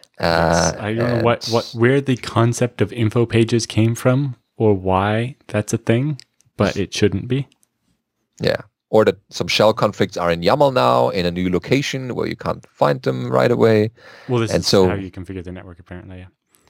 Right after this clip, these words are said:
Speaker 1: Yeah. So yeah, some of these things are, don't change things for the, uh, sake of changing. Just keep things as they are and people are used to it, and just, uh, make it easy for people to do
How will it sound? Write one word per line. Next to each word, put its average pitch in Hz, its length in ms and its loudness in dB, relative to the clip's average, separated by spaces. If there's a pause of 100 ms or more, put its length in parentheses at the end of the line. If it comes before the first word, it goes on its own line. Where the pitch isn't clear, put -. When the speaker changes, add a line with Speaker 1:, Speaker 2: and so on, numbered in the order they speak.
(160)
Speaker 1:
Yeah. 76 220 -4 (760)
So - 140 2
yeah, 160 160 4
some 160 240 0
of 185 120 2
these 143 180 -4
things 127 260 -2
are, 98 480 4 (180)
don't 131 220 0
change 113 320 -4
things 107 240 -4
for 95 180 0
the, 87 140 -2 (220)
uh, 78 260 -4 (120)
sake - 280 0
of - 120 -14
changing. 165 500 0 (560)
Just 98 300 2
keep 110 240 -4
things 92 380 -2
as 92 180 -6
they 92 100 0
are 110 220 4
and 85 120 0
people 87 280 -8
are 90 80 -6
used 120 300 -2
to 120 80 4
it, 110 120 4 (140)
and - 180 -8
just, - 260 -8 (120)
uh, - 320 -6 (200)
make 95 220 -10
it - 80 -14
easy 95 260 -2
for 90 140 2
people 90 280 0
to 82 260 -4 (1000)
do 98 320 4